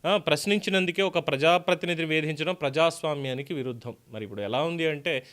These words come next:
గత పదేళ్లలో వారి పార్టీ చేసినటువంటి పనులు ఇప్పుడు జరుగుతున్నాయి అంటూ ఆరోపణలు చేసుకుంటూ వెళ్తున్నారు. ఆరోపణలు చేసుకుంటూ వెళ్తున్నట్టుగానే ఉంది.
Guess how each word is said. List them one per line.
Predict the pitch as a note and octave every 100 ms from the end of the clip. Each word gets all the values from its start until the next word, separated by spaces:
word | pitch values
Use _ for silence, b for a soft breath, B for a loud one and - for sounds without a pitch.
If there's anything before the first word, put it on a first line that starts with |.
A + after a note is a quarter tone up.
| B -
గత | B2+
పదేళ్లలో | C#3+ C#3+ C#3 F3 F3 F3 F3 F#3+
వారి | F#3+ A#2+ B2+ D#3+
పార్టీ | F3 E3+ D#3+ - E3 D3+
చేసినటువంటి | C#3+ C#3 C#3+ C#3 C3+
పనులు | C3+ B2+ C#3+ C3+
ఇప్పుడు | B2 C3
జరుగుతున్నాయి | A2 A#2+ D3+ D#3+ D#3 D3+ C#3
అంటూ | C3 F3+
ఆరోపణలు | G2 C3+ E3+ E3+ D3 B2
చేసుకుంటూ | A#2+ - A#2 B2+
వెళ్తున్నారు. | A#2 A2 G#2 G2+ _ _ _ _ _ _ _ _ _ _ _ _ _ C3+
ఆరోపణలు | F3+ G3+ F#3+ F3
చేసుకుంటూ | D3+ C#3+ C#3+ C3
వెళ్తున్నట్టుగానే | B2 A#2+ A2 A2+ A#2
ఉంది. | A2 G2+